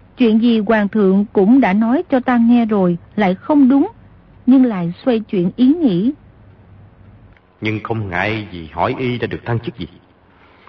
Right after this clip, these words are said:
Speaker 2: Ngươi lập được công lớn như vậy, hoàng thượng nhất định thăng chức cho ngươi. Bây giờ đã làm tới chức gì rồi? Hoàng thượng ban ơn phong cho ti chức, chức đô ti.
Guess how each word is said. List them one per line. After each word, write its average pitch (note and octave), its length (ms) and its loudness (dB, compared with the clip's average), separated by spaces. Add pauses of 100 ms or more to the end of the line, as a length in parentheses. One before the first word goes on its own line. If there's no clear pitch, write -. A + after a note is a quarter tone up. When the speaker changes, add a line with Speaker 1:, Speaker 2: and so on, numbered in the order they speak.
(380)
Speaker 2:
Ngươi C#3+ 140 2
lập C#3+ 160 -2
được C3+ 120 0
công C#3+ 220 -2
lớn D#3 280 -4
như C#3 120 -6
vậy, G2+ 340 -4
hoàng G#2 200 -4
thượng A2+ 200 -4
nhất E3+ 140 -2
định A2 160 -6
thăng C3+ 200 -2
chức - 160 -2
cho C3+ 80 -2
ngươi. B2+ 260 -2 (800)
Bây C#3+ 100 0
giờ B2+ 240 0
đã D3 80 -2
làm A#2+ 180 -2
tới D#3+ 80 -8
chức G#3+ 240 -10
gì A#2+ 160 -2
rồi? A#2 180 -4 (840)
Hoàng E2 320 -8
thượng G#2 460 -10
ban B2 220 -8
ơn B2+ 380 -6
phong B2 160 -6
cho C3 100 -4
ti B2 140 -2
chức, F3+ 200 -2 (480)
chức - 180 -4
đô C3 380 2
ti. C3+ 280 -2